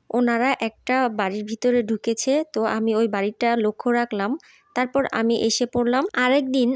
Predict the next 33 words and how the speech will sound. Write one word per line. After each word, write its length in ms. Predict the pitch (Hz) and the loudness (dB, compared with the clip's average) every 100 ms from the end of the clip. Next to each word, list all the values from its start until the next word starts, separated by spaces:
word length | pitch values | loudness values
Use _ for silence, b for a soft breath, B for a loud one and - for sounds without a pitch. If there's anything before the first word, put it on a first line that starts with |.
| - | 0
আমি 140 | 240 247 214 | 0 2 0
বাসা 220 | 208 240 262 | -2 -2 -2
থেকে 180 | 254 262 | -2 -2
বের 240 | 208 214 214 | 0 0 0
হলাম 240 | 247 247 226 | 0 0 -2
মার্কেটে 400 | 196 196 226 240 | -4 -6 -6 -4
যাব 240 | 233 240 208 214 - | -2 -2 -2 -4 -4
এই 60 | 214 - | -6 -4
কথা 260 | 220 226 214 | -6 -4 -4
বলে, 320 | 208 202 285 453 b b _ - | -4 -2 -2 -4 b b _ -6
মার্কেটে 440 | 233 247 269 - 262 | -6 -2 -2 -2 -2
যাওয়ার 220 | 226 233 240 | 0 0 -2
কথা 180 | 247 - | -4 -4
বলে 200 | 240 247 226 | -2 -2 0
বাসা 280 | 202 202 226 | -2 -4 -6
থেকে 180 | 247 247 214 | -6 -6 -2
বের 160 | 233 233 | -2 -2
হয়ে 180 | 254 262 269 | -2 -2 -2
তারপর 280 | 208 220 226 - | -4 -4 -4 -4
ওনাদের 340 | 214 208 208 220 - | -6 -6 -4 -4 -4
সন্ধানে 380 | 233 233 240 240 | -2 -2 0 0
আমি 100 | 240 226 | -2 -2
গেলাম, 240 | 226 208 220 | -2 -2 -4
মানে 240 | 196 196 202 202 - _ - | -6 -4 -4 -4 -10 _ -14
ওনাদের 360 | 220 220 226 233 226 | -8 -6 -4 -4 -4
পিছে 220 | 233 240 226 | -4 -4 -4
পিছে 200 | 226 226 | -6 -4
আমি 180 | 226 226 | -4 -2
যে 140 | 214 196 | -4 -4
বাসার 360 | 190 - 220 - | -4 -6 -6 -4
সামনে 260 | 226 233 233 | -4 -2 -4
গিয়েছিলাম, 460 | 226 240 - 208 208 226 | -4 -6 -6 -6 -6 -6
ওনার, 240 | 208 202 | -6 -6